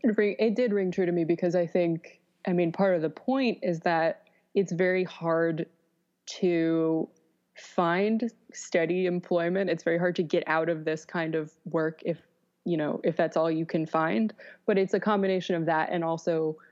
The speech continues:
this woman would prefer to not be living in one place. And if this is kind of the trade-off that she has to make, I, I, she's sort of happy to do it if it means that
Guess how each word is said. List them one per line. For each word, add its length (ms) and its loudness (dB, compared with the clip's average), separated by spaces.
this 180 0
woman 280 0
would 160 0
prefer 380 0
to 160 -6
not 360 -4
be 120 0
living 380 0
in 160 0
one 220 -2
place. 420 -2
And 160 0
if 200 -2
this 220 0
is 140 -2
kind 240 -2
of 160 -6
the 80 0
trade-off 640 -2
that 140 -2
she 160 -2
has 240 -2
to 80 -4
make, 520 -2
I, 180 0
I, 140 0
she's 480 -2
sort 240 2
of 60 -2
happy 360 -2
to 80 -2
do 300 0
it 240 -2
if 120 -2
it 100 0
means 240 0
that 180 0